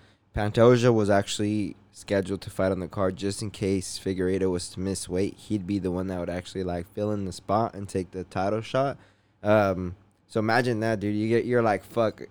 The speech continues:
I could maybe get the title shot," and then, like, last second. So I wonder if, like, in his head too,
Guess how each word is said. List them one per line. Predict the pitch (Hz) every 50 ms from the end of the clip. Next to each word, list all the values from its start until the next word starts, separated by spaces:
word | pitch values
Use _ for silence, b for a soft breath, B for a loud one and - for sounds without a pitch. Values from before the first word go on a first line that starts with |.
| -
I | - 110
could | - - 110 90
maybe | 92 98 104 98 101
get | 101 104 92
the | - 85
title | - 107 98 101 101 98
shot," | 98 - 95 92 87 65 78
and | 92 98
then, | 95 92 92
like, | 87 80 85 - -
last | 87 90 90 90 -
second. | - 98 90 92 95 92 - -
So | - - -
I | 139
wonder | 147 147 156 170 175 170 165 165 160
if, | - 117 113 - -
like, | 120 110 101 - -
in | 117 127
his | 127 - -
head | 127 110 110 92 -
too, | - 123 123 135 151